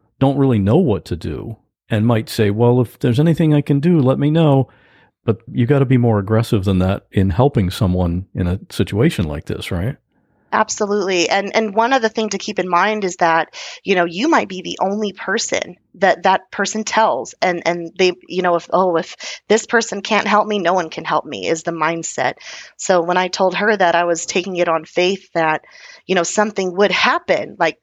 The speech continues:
Speaker 2: it was a cry for help. "Please help me. I can't help myself." And, and that's really what it is about domestic violence that makes it so unusual, is that we know we need help, but we can't help ourselves.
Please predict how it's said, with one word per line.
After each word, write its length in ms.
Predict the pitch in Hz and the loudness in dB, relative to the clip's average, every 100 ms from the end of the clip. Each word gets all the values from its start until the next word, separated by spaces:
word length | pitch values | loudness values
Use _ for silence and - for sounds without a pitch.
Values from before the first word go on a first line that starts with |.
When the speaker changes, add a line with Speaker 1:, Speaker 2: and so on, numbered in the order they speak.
| - | -6
Speaker 2:
it 80 | 196 | -4
was 140 | 185 | -2
a 60 | 175 | -4
cry 280 | - 190 196 | 0 0 0
for 140 | 165 | -2
help. 260 | 165 147 - | 0 -2 -4
"Please 640 | - 247 247 202 160 - | -4 0 2 0 -2 -4
help 300 | - 202 - | 0 0 -2
me. 320 | 156 101 156 - - - | -10 -12 -14 -18 -20 -6
I 120 | - 196 | -4 -4
can't 280 | - 139 | -4 -4
help 160 | 180 165 | -2 -4
myself." 640 | - - - 117 - - _ - | -4 -10 -2 -2 -2 -10 _ -8
And, 220 | 175 165 | -6 -2
and 180 | 170 170 | -2 0
that's 340 | 185 185 - - | 0 -2 -8 -8
really 280 | 180 185 175 | 0 2 2
what 340 | 165 180 175 | 0 -2 0
it 100 | 180 | 2
is 160 | 185 170 | 0 0
about 220 | 175 - | 0 0
domestic 400 | 170 165 - 156 | -2 -4 -4 -4
violence 380 | 165 170 170 - | -2 -2 -4 -8
that 80 | 165 | -8
makes 260 | 170 - | -8 -6
it 100 | 147 | -8
so 260 | - 170 165 | -2 -2 -2
unusual, 580 | 156 160 175 170 156 160 | -4 -4 -4 -4 -2 -4
is 120 | 151 | -2
that 220 | 143 143 - | -2 -2 -2
we 160 | 190 | -2
know 220 | 180 185 202 | 2 2 2
we 120 | 196 | 0
need 200 | 202 196 | -2 0
help, 340 | 208 220 254 - _ - - - _ 180 | 2 0 -2 -14 _ -20 -20 -20 _ -2
but 180 | 196 | -2
we 80 | 180 | -2
can't 300 | 185 190 - | -2 -2 -2
help 200 | 151 - | -4 -6
ourselves. 560 | - - - - - | -8 -6 -6 -8 -14